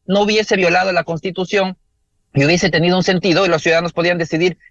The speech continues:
"Quiero que no se amplíe la producción en el Yasuní Teté". Perfecto, totalmente viable. Pero el problema es que esta pregunta, como tal, como está planteada, está yendo en contra de la seguridad jurídica al acabar una producción en donde ya el país ha invertido mil novecientos millones de dólares,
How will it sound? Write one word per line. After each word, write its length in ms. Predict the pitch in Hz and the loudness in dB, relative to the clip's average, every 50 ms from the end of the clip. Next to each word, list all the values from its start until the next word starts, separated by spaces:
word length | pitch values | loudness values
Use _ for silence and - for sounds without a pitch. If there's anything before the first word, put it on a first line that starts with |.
| _ - | _ -4
"Quiero 300 | 180 185 190 196 185 - | 0 0 2 0 0 -2
que 160 | - 170 160 | -2 -4 -2
no 120 | 175 185 | -2 -2
se 120 | - 202 185 | -2 -2 -2
amplíe 320 | 170 - 190 202 202 196 | -2 -4 -4 -4 -2 0
la 120 | 185 175 | 0 -2
producción 500 | 165 170 160 156 147 - - 190 196 185 | -2 -2 -4 -4 -4 -4 -2 -2 0 0
en 40 | 175 | 0
el 60 | 165 | 0
Yasuní 320 | 156 160 - 165 170 185 185 | 0 0 0 -2 -2 -2 -2
Teté". 320 | - 180 - 226 254 - _ _ _ _ _ _ _ | -2 -2 -2 -2 -2 -4 _ _ _ _ _ _ _
Perfecto, 520 | - 175 175 170 226 240 - - 107 - - _ _ - | -2 0 0 0 0 -2 -2 -4 -6 -6 -6 _ _ -4
totalmente 500 | 165 165 160 185 185 190 208 196 - 190 | -4 -2 0 0 0 0 0 0 -2 -2
viable. 380 | 180 190 196 196 180 - - - _ _ _ _ | 0 0 0 0 0 -4 -6 -12 _ _ _ _
Pero 140 | - 175 | 0 0
el 80 | 170 151 | 0 0
problema 320 | 175 156 160 175 208 240 | 0 0 0 0 0 -2
es 80 | 233 - | -4 -2
que 120 | - 196 | -2 -2
esta 200 | 185 - - 185 | -2 0 -2 -2
pregunta, 640 | - 165 165 160 160 160 156 147 - 160 147 147 - | -2 0 0 0 0 0 -2 0 0 0 0 0 -2
como 180 | 131 117 110 | -4 -6 -6
tal, 220 | 107 - - 202 202 | -4 -2 -2 -2 -2
como 120 | 190 151 | -2 -4
está 200 | 139 - 170 165 | -2 -2 -2 -2
planteada, 560 | - 185 170 165 - 190 160 139 135 151 170 - _ _ _ _ | 0 -2 -2 -2 0 0 0 0 0 -4 -6 -10 _ _ _ _
está 240 | - 165 - 208 175 | -14 -6 -4 -2 -2
yendo 240 | 170 185 185 175 175 | -2 -2 -2 -2 -2
en 100 | 165 147 | -2 -2
contra 320 | - 202 214 202 208 180 | -2 -2 -2 0 0 0
de 60 | 151 | 0
la 80 | 139 127 | 0 -2
seguridad 340 | - 139 127 131 131 151 165 | -4 -4 -4 -2 -2 -2 -2
jurídica 560 | - 196 180 165 147 127 113 - 160 - - _ _ _ _ _ - | 0 0 0 0 0 -2 -2 -2 -4 -4 -4 _ _ _ _ _ -4
al 160 | 151 160 156 - | -2 -2 0 0
acabar 400 | 156 147 - 156 156 170 185 208 | -2 0 0 0 0 0 0 -2
una 180 | 202 190 180 | -2 -4 -4
producción 460 | 170 170 156 151 139 - 185 190 190 | -4 -4 -6 -6 -6 -6 -6 -4 -4
en 80 | 185 170 | -2 -2
donde 260 | 156 156 151 147 147 | -2 0 0 0 0
ya 160 | 143 165 175 | 2 2 0
el 120 | 185 - - | 0 0 -2
país 340 | 156 147 151 175 185 175 - - | -2 0 0 -2 -4 -4 -4 -2
ha 100 | 135 135 | -2 -2
invertido 640 | 139 135 127 131 123 123 - - 180 190 165 156 160 | 0 0 0 -2 -2 -4 -6 -10 -8 -4 -4 -4 -4
mil 200 | 151 143 151 156 | -4 -6 -8 -4
novecientos 480 | 151 151 139 131 - 147 139 139 143 135 | -2 0 0 -2 -2 -6 -10 -12 -12 -14
millones 320 | 135 135 139 135 143 151 | -6 -4 -2 -2 0 0
de 60 | 170 170 | 0 0
dólares, 340 | 156 143 143 143 147 - | 2 2 0 -2 -2 -4